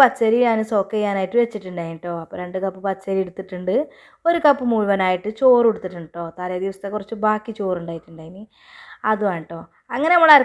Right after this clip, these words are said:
കപ്പ് വെള്ളം കൂട്ടി നന്നായിട്ട് മാവ് റെഡിയാക്കിയിട്ടുണ്ട്. ഇതിലേക്ക്, ഈ മാവിലേക്ക് ഞാൻ തിക്നെസ് കുറക്കാൻ വേണ്ടി ഇളം ചൂടുവെള്ളം ഒഴിച്ച് കൊടുത്തിട്ടുണ്ട് ട്ടോ. പിന്നെ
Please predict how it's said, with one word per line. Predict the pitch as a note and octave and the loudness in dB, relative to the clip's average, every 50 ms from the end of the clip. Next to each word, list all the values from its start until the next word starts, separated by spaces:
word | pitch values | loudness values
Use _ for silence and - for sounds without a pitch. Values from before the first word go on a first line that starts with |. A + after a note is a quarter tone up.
| C4+ | 4
കപ്പ് | C4+ B3+ A3 A#3+ B3+ | 0 0 0 2 2
വെള്ളം | A#3+ A3+ G#3+ G#3+ A3 G#3+ G#3+ G#3+ | 2 4 2 2 0 -2 -4 -4
കൂട്ടി | G#3+ G3+ - G#3 G3+ G#3 G#3 - _ _ _ _ _ _ _ G3+ G3 | -6 -4 -2 -2 -2 -2 -4 -6 _ _ _ _ _ _ _ -14 -10
നന്നായിട്ട് | G3 G3 F#3+ F#3 F#3 F#3 F#3 F#3+ G#3 A#3 A#3 G#3+ | -8 -4 -2 0 0 0 0 2 2 2 4 4
മാവ് | F#3+ F3+ F#3 G3 G3+ | 2 4 4 4 2
റെഡിയാക്കിയിട്ടുണ്ട്. | G3 F#3 F#3 F3+ F3+ F3+ - E3+ E3 - E3 E3 E3 E3 F3+ B3 - _ _ _ _ _ _ _ - | 2 2 2 0 0 -2 -6 -12 -14 -14 -14 -10 -8 -6 -6 -6 -8 _ _ _ _ _ _ _ -4
ഇതിലേക്ക്, | C#4+ D4 D4+ D#4 D#4 - - F4 F#4 G#4 G#4+ C#4 C#4+ | 2 6 8 8 8 8 4 -2 -2 -2 -4 -4 -4
ഈ | C#4+ C#4 C4+ | -2 2 4
മാവിലേക്ക് | C4+ C4 B3+ A#3+ A#3+ A3+ A3+ A3 A3 A#3 A#3 A#3+ | 4 4 4 6 6 4 4 4 2 -2 -2 -2
ഞാൻ | A3+ G#3+ G#3 G#3+ B3+ C4+ C4 | -2 -2 0 0 -2 -2 -2
തിക്നെസ് | A#3 A3 A3 - G#3 G3+ - B3 A#3+ | -6 -10 -6 -6 -8 -6 -4 -2 -2
കുറക്കാൻ | A#3 A3+ A#3 A3+ G#3 G#3 G3+ G3+ | -2 -2 -2 -2 -2 0 0 0
വേണ്ടി | G3 F#3+ F#3+ G#3 A3+ A3+ | -2 0 0 2 2 4
ഇളം | A3+ A#3+ B3+ C4 B3+ | 4 2 2 0 0
ചൂടുവെള്ളം | C4 A#3 G#3 G3+ G3 F#3+ G3 A3+ | -2 0 2 2 4 4 4 4
ഒഴിച്ച് | A#3+ A3+ - G#3+ | 4 4 2 -2
കൊടുത്തിട്ടുണ്ട് | F#3 F3 - E3+ F#3 F#3 F3 F3+ F3 E3+ | -4 -4 -8 -10 -12 -12 -12 -12 -10 -8
ട്ടോ. | F#3 F#3+ F3+ F3 - _ _ _ _ _ _ _ - | -8 -8 -8 -10 -14 _ _ _ _ _ _ _ -4
പിന്നെ | C#4 D4 D#4+ | 2 6 8